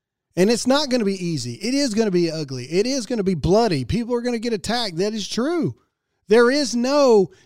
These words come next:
differing of ideals of the direction of a country without people getting hurt in the process.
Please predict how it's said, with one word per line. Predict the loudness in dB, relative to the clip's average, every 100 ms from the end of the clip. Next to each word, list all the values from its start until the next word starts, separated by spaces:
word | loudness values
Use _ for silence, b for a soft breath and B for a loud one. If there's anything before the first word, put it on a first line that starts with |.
| b
differing | -2 0 2 0 -2 -2
of | 0
ideals | 0 0 0 0 0 -2
of | -4
the |
direction | -4 -2 0 -2 -2 -6
of | -6
a |
country | -10 -8 -4 -2 -2
without | -2 -4 -4
people | -4 -4 -4
getting | 0 0 0
hurt | -2 0 -2 -2
in | -6
the | -6
process. | -4 -4 -4 -6 -10 -14